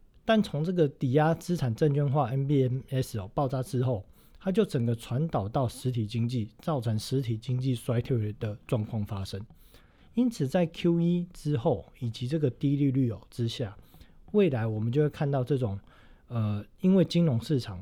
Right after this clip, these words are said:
造成的实体经济的衰退，或者因为货币市场的，呃，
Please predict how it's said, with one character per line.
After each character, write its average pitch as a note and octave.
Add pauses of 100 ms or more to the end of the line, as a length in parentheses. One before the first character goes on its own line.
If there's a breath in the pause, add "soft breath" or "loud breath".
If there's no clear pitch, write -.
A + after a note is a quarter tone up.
(120)
造 C#3
成 G2+
的 G#2+ (320 soft breath)
实 -
体 B2
经 C3
济 B2+
的 G#2+
衰 A#2
退， A2 (140)
或 F#3+
者 C3
因 D#3+
为 E3+
货 D#3
币 D3
市 C3+
场 G2+
的， G2+ (440 soft breath)
呃， G#2